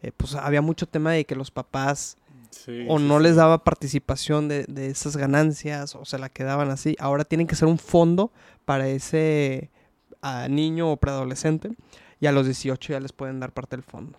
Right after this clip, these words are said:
Speaker 1: Hay muchas reglas y ahí, o sea, te das
Speaker 2: Ok.
Speaker 1: cuenta ahí toda la política de cómo van medio lentos. Por ejemplo, ellos dicen,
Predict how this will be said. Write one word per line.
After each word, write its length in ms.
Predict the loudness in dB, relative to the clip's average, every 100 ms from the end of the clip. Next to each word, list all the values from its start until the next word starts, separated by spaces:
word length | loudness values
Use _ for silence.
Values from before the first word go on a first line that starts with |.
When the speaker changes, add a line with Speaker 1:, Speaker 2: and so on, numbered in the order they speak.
| -8
Speaker 1:
Hay 140 | -2
muchas 360 | 2 4 6 6
reglas 460 | 6 6 6 6 4
y 60 |
ahí, 280 | 4 6 6
o 60 | 4
sea, 280 | 4 2 -2 -10 -8 4
te 80 | 6
das 260 | 8 4
Speaker 2:
Ok. 60 | 4
Speaker 1:
cuenta 300 | 4 6 8
ahí 140 | 8 8
toda 200 | 8 8
la 120 | 6
política 600 | 6 4 4 0 -2 2
de 300 | 2 0 -4
cómo 260 | -8 -2 0
van 140 | 0 2
medio 180 | 2 2
lentos. 420 | 0 -4 -8 -12
Por 140 | -14
ejemplo, 260 | -14 -12 -8
ellos 160 | -6 -6
dicen, 300 | -6 -8